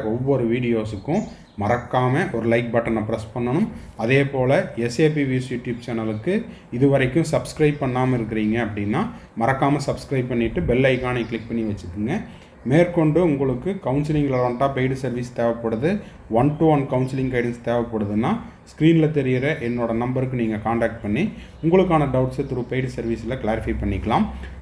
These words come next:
மேலும் இந்த வீடியோவை உங்க ஃப்ரெண்ட் சர்க்கிள், ரிலேட்டிவ் சர்க்கிள், நெய்பர் சர்க்கிளில் யாரெல்லாம் நீட் ஆஸ்பிரண்ட்ஸ் இருக்காங்களோ, அவங்களுக்கும் ஷேர் பண்ணுங்க. ஏற்கனவே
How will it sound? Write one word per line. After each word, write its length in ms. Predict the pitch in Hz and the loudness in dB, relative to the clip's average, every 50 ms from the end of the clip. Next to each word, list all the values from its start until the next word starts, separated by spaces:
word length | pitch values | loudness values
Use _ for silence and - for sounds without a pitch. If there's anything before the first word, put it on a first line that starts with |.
| - 139 143 | -2 2 4
மேலும் 280 | 151 151 156 160 196 208 151 | 6 6 6 6 4 2 0
இந்த 180 | 131 135 139 135 127 139 | -2 0 0 2 2 2
வீடியோவை 500 | 151 156 156 151 143 135 131 135 165 214 214 - - - - - - - - - - 131 147 | 4 4 4 4 4 4 2 2 0 0 -2 -6 -12 -20 -20 -20 -20 -20 -20 -10 -2 0 2
உங்க 200 | 170 175 165 170 170 170 170 170 - - - - - - | 4 4 4 4 4 4 2 0 -4 -8 -16 -20 -10 -4
ஃப்ரெண்ட் 240 | 135 139 147 156 151 | 0 0 2 2 2
சர்க்கிள், 280 | 170 165 170 - 160 151 151 | 0 0 0 0 0 2 4
ரிலேட்டிவ் 360 | 151 151 151 151 151 139 147 | 4 4 4 2 0 -2 -2
சர்க்கிள், 260 | 143 123 123 135 135 131 | -2 -2 -2 -2 0 0
நெய்பர் 280 | 127 127 131 131 127 127 127 | 0 0 0 -2 -2 -2 -4
சர்க்கிளில் 400 | 117 - - 123 120 117 117 117 | -6 -4 -4 -2 0 0 2 2
யாரெல்லாம் 460 | 113 117 123 123 127 131 135 147 151 139 | 4 2 2 2 2 4 4 4 4 4
நீட் 200 | 131 127 127 127 120 | 2 2 0 0 0
ஆஸ்பிரண்ட்ஸ் 380 | 120 - - 117 113 107 107 117 | -2 -2 -4 -6 -6 -6 -6 -8
இருக்காங்களோ, 420 | 104 - 107 101 101 101 113 156 214 - - - - - - - - 120 127 | -8 -6 -4 -4 -2 0 0 0 0 0 -2 -10 -16 -20 -18 -8 -2 2 4
அவங்களுக்கும் 540 | 147 165 165 156 143 120 107 - 151 151 - | 4 4 6 4 4 2 2 -2 -4 -2 0
ஷேர் 240 | 127 117 117 117 - | 0 -2 -2 -2 -2
பண்ணுங்க. 300 | 113 107 107 110 117 143 208 214 - - - - - - - - - - 127 131 | -2 0 0 0 0 0 -2 -2 -4 -8 -14 -16 -18 -18 -20 -20 -12 -6 -2 -2
ஏற்கனவே 440 | 139 - - 156 147 147 151 160 | -2 0 2 4 4 6 6 6